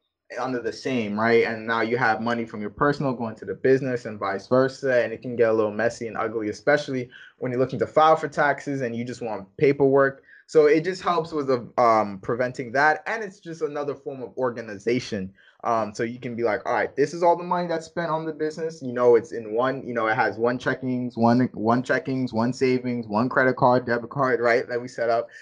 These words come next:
And then for your personal, you have that. So it may seem like, "Oh, it's a little lot of work in the beginning," but later on, definitely when it comes to filing taxes, paperwork, and any of that, and just budgeting for your business,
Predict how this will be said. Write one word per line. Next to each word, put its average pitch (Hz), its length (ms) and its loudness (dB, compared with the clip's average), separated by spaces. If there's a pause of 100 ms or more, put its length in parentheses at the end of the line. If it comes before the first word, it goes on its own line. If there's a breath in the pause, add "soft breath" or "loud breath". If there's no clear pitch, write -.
(140)
And 120 120 -6
then 113 140 -2
for 123 140 -6
your 120 100 4
personal, 127 460 0
you 110 140 -2
have 101 200 0
that. 95 320 0 (220 soft breath)
So 110 480 2 (140 soft breath)
it 135 100 -2
may 202 240 6
seem 196 300 -4
like, 151 200 0
"Oh, 151 180 2
it's 131 120 -4
a 147 40 0
little 139 280 4
lot 131 240 2
of 120 140 -10
work 127 320 -2
in 123 60 -12
the 120 60 -10
beginning," 147 580 -4
but 143 360 2
later 147 400 0
on, 147 420 6
definitely 147 400 -2
when 120 120 -10
it 117 80 -14
comes 139 220 -14
to 123 80 -10
filing 120 320 -8
taxes, 117 400 -8
paperwork, 117 520 -4
and 104 100 -12
any 120 240 -8
of 113 60 -6
that, 107 200 0
and 107 100 -10
just 101 240 -14 (120)
budgeting 131 460 -6
for 123 80 -4
your 120 120 -2
business, 120 480 -6